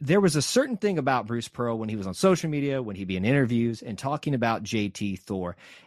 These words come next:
And, and when I first started hearing those conversations he was having with reporters and just po-, things he would post, I was like,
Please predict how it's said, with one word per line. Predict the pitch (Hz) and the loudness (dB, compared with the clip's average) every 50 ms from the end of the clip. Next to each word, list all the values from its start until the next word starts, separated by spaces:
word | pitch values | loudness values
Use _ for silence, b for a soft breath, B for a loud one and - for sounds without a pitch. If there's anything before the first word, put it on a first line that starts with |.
| B | B
And, | - 185 196 | -4 -4 -2
and | - 185 180 180 | 2 2 4 6
when | 180 180 | 6 4
I | 175 180 | 4 2
first | 165 - - 294 302 262 - | 0 -2 -4 -4 -4 -2 -2
started | - 233 202 190 180 170 160 143 135 - _ _ _ _ _ _ _ - | 0 0 0 2 2 0 0 -2 -4 -10 _ _ _ _ _ _ _ -14
hearing | 127 - - 160 170 175 170 160 151 | -12 -4 2 4 6 6 8 8 6
those | 143 127 120 | 6 4 2
conversations | - 131 120 113 104 113 - - 110 101 - 107 98 | 2 -2 -2 -2 -2 -4 -4 -4 -6 -4 -4 -6 -8
he | 104 | -6
was | 98 92 | -4 -2
having | 101 101 101 98 | -2 -2 -2 -2
with | 90 85 | -4 -6
reporters | 87 - - - 160 147 143 143 139 131 123 107 | -8 -8 0 2 4 4 4 4 2 2 -2 -4
and | 101 92 | -6 -8
just | 95 95 - - _ - | -8 -10 -12 -14 _ -4
po-, | - 123 | -4 -4
things | - - 127 123 113 113 | -2 0 0 0 2 2
he | 110 | 0
would | 104 - | -2 0
post, | - 135 131 - - | 0 0 0 0 -2
I | |
was | 147 - | -6 -6
like, | 170 160 - | -6 -6 -6